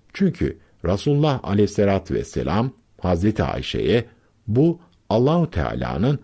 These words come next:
Hazreti Adem'in kızları üzerine yazdığı bir şeydir. Senin elinde olan bir şey değildir. Hacıların hacla ilgili yaptıklarını sen de yap. Ancak adet gördüğün sürece Kabe'yi tavaf etme."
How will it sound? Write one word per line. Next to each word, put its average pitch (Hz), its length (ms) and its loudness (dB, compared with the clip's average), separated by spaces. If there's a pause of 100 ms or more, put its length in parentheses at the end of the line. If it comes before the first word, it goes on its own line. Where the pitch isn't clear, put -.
(240)
Hazreti 123 460 0
Adem'in 135 540 2
kızları 110 440 2
üzerine 147 400 2
yazdığı 110 520 2
bir 69 60 -4
şeydir. 62 600 -6 (220)
Senin 156 360 2
elinde 143 360 4
olan 127 320 4
bir 110 40 2
şey 104 340 0
değildir. 69 680 -2 (640)
Hacıların 69 640 -2 (220)
hacla 92 440 -2
ilgili 67 320 -2
yaptıklarını 87 760 0
sen 78 320 0
de - 60 -4
yap. - 300 -8 (400)
Ancak 80 440 -2 (160)
adet 82 420 -2
gördüğün 82 500 2
sürece 67 640 -2 (340)
Kabe'yi 131 480 2
tavaf 95 400 2
etme." 76 440 -2